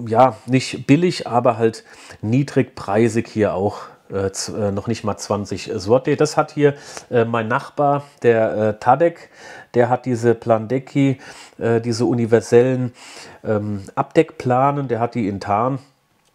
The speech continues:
Und, äh, das sehe ich bei dem, die hält auch noch richtig gut. Fünf Euro. Hier ein Licht, zehn Watt für fünf Euro, zwanzig Watt für, äh, sieben Euro. Und, äh, was ist das hier?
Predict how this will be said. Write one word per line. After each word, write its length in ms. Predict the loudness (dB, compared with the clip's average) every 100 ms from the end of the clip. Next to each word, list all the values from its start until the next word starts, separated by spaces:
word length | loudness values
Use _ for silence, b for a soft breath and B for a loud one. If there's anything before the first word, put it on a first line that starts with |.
| _ _ -2
Und, 400 | 0 0 -4 2
äh, 220 | 4 4
das 160 | 2
sehe 120 | 0 0
ich 120 | 4
bei 100 | 2
dem, 160 | 2
die 100 | -2
hält 200 | 2 2
auch 140 | 0 2
noch 240 | 2 2 -14 B B B B 0
richtig 460 | 0 0 -2 -2
gut. 320 | 0 2 2
Fünf 380 | 0 0 0 0
Euro. 520 | 2 4 4 2 -2 -4 B B B B
Hier 340 | 0 2 4
ein 280 | 4 2 2
Licht, 560 | -2 0 2 2 -2 -12
zehn 540 | -10 -2 2 2 4
Watt 200 | 2 2
für 220 | -2 -2
fünf 360 | -2 0 -2 0
Euro, 440 | 4 4 4 -2
zwanzig 680 | -4 -2 0 0 0 -2 2
Watt 220 | 4 4
für, 500 | -2 -6 2 4 4 0 B B B B
äh, 140 | 0
sieben 400 | 0 2 0 0
Euro. 580 | 2 2 2 2 2 2 B B B B -2
Und, 420 | 0 0 -6 -4
äh, 300 | 2 4 4 0
was 160 | -6 -6
ist 160 | -2
das 160 | -2 0
hier? 300 | 0 2